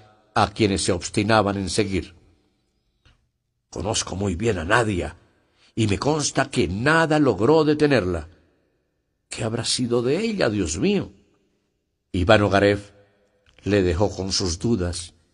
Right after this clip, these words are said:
y con el espectro de un nuevo temor, atribuible este a la brutalidad de la policía zarista. Era una forma cualquiera de encender olvidados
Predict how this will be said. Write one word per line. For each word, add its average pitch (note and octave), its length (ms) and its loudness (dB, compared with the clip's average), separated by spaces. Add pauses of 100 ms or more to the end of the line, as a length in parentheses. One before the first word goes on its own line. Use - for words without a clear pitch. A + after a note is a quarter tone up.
(520)
y A2+ 100 2
con A2+ 180 4
el A2+ 80 6
espectro B2 600 4
de A2+ 100 6
un G#2 220 4
nuevo A2+ 280 6
temor, C#3 520 4 (260)
atribuible F3 960 2
este F3+ 300 2
a D#3+ 40 6
la D3+ 100 6
brutalidad D3 760 6
de E3 80 8
la D3+ 80 6
policía C#3+ 420 4
zarista. A#2+ 560 0 (1200)
Era A#2+ 240 4
una B2 220 2
forma B2 320 2
cualquiera A2 520 0
de G2+ 160 2
encender G2 460 0
olvidados G2+ 640 0